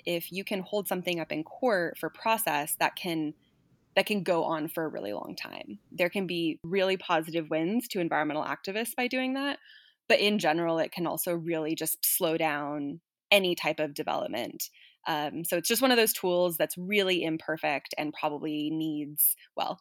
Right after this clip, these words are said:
definitely needs, and I think that all sort of experts working in this field agree, it just needs another lens, that it's not that it needs to be less protective of the environment, but having a system that can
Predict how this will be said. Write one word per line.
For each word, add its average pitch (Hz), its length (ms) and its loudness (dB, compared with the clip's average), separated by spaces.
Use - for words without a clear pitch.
definitely 190 480 6
needs, 156 340 -2
and 147 100 -2
I 151 100 -4
think 156 200 -8
that - 160 -4
all 151 420 0
sort 156 160 -8
of 156 100 -8
experts - 440 -4
working 151 220 -4
in 147 80 -4
this 147 180 -6
field 151 300 -2
agree, 151 400 -4
it 240 80 8
just 247 160 4
needs 226 220 6
another 180 300 6
lens, 113 480 0
that 156 100 -2
it's - 160 -4
not 170 360 2
that 156 340 0
it 175 120 0
needs 160 240 0
to - 40 -10
be 160 140 0
less 160 240 2
protective 233 420 0
of 233 120 0
the 240 260 0
environment, 226 640 0
but 156 240 2
having 180 680 4
a 165 120 0
system 160 460 0
that - 100 -2
can 170 240 -2